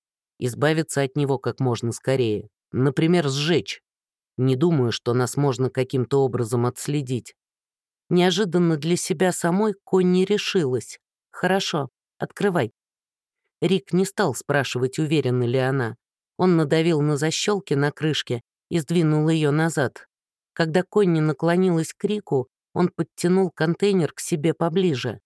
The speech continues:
Тот оцарапал столешницу, а его содержимое сдвинулось со звуком, похожим на скрежет гравия. Конни ожидала, что изнутри вырвется сильный запах сырого мяса, напитанного кровью.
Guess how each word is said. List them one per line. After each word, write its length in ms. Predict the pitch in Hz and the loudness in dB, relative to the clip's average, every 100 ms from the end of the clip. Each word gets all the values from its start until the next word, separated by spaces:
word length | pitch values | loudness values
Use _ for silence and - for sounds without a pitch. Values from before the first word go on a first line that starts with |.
| _ _ _ - | _ _ _ -2
Тот 180 | - | 0
оцарапал 560 | 160 - 165 170 - 143 | 0 0 0 0 0 -4
столешницу, 920 | - 170 175 214 - 156 131 - 120 - _ _ | -2 0 2 2 0 -4 -4 -4 -6 -6 _ _
а 120 | - 156 | -2 0
его 200 | 156 175 | 0 -2
содержимое 800 | - 151 165 160 185 220 156 135 | -2 -2 -2 0 0 2 2 0
сдвинулось 640 | 123 147 202 175 147 131 | -2 0 2 4 2 0
со 220 | - 156 | -2 -4
звуком, 460 | 147 165 202 147 123 | -2 -2 -2 -2 -2
похожим 580 | - 143 - 175 143 139 | -2 -4 -2 -2 0 0
на 100 | 151 | -2
скрежет 540 | - 156 165 147 147 | -2 -2 0 0 -6
гравия. 600 | 151 160 165 117 117 110 - _ _ _ _ _ | -4 0 0 0 -2 -4 -14 _ _ _ _ _
Конни 340 | 180 202 190 | 2 4 4
ожидала, 560 | 147 139 151 156 190 160 | 2 0 0 0 0 0
что 200 | - 151 | -2 -2
изнутри 480 | 143 160 165 - 208 | 0 0 0 0 -2
вырвется 600 | 143 185 170 143 - - | 0 0 0 -4 -8 -10
сильный 460 | 139 - 185 160 147 | -6 -2 0 2 0
запах 400 | 135 180 - - | 0 -2 -2 -8
сырого 480 | - 160 175 160 170 | -4 0 0 0 2
мяса, 460 | 190 190 147 - | 2 2 0 -2
напитанного 720 | 131 135 156 147 131 135 135 151 | -2 -2 -4 -2 0 0 0 -2
кровью. 560 | - 170 135 120 110 | -2 0 0 -4 -8